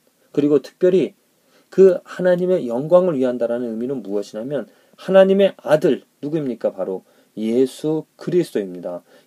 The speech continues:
예수 그리스도께서 이 일을 인하여 영광을 얻게 하려 함이라는 것. 곧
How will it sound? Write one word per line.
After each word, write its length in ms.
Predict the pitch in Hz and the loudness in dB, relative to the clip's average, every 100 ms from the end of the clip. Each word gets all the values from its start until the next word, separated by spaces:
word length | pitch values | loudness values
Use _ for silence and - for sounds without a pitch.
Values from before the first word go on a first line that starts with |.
| 117 | 0
예수 500 | 139 180 180 196 185 | 4 4 4 0 0
그리스도께서 1500 | 165 180 180 120 104 _ _ _ _ - 175 175 190 123 - _ - | -2 -2 0 0 0 _ _ _ _ 2 2 6 6 6 -2 _ -12
이 280 | 160 180 160 | -10 -6 0
일을 200 | 185 196 | 4 4
인하여 480 | 180 160 165 180 - | 4 -2 0 0 0
영광을 520 | 113 160 196 190 170 | -6 4 6 6 4
얻게 240 | 135 - | -2 -6
하려 420 | 127 110 117 131 135 _ _ _ _ _ _ _ _ _ _ | -8 -6 -4 -6 -8 _ _ _ _ _ _ _ _ _ _
함이라는 760 | - 117 98 95 92 90 92 92 | -14 -12 -10 -14 -16 -20 -20 -20
것. 140 | 95 _ _ _ _ _ _ _ _ _ _ _ _ _ _ _ _ _ _ _ - | -20 _ _ _ _ _ _ _ _ _ _ _ _ _ _ _ _ _ _ _ 0
곧 280 | 185 135 | 4 4